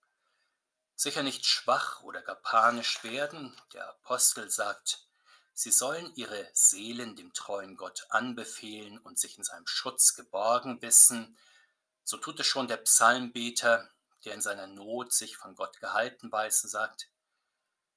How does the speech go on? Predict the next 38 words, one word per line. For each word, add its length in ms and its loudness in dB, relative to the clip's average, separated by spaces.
„Wer 120 -6
unter 180 -10
dem 120 -8
Schirm 400 -2
des 300 2
Höchsten 420 4
sitzt 420 -2
und 240 -16
im 120 -18
Schatten 440 0
des 160 0
Allmächtigen 640 -12
bleibet, 640 -6
der 80 -16
spricht 420 -6
zu 140 2
dem 120 -16
Herrn: 240 -6
‚Meine 180 -16
Zuversicht 720 2
und 100 -20
meine 300 -8
Burg, 360 -10
mein 220 -10
Gott, 280 -10
auf 160 -14
den 160 -20
ich 200 -14
hoffe.‘“ 240 -8
Vom 180 -20
treuen 300 -4
Gott 220 -4
solchermaßen 1080 2
gehalten 500 -4
und 100 -20
gestärkt 500 -4
sollen 260 -2
die 200 -20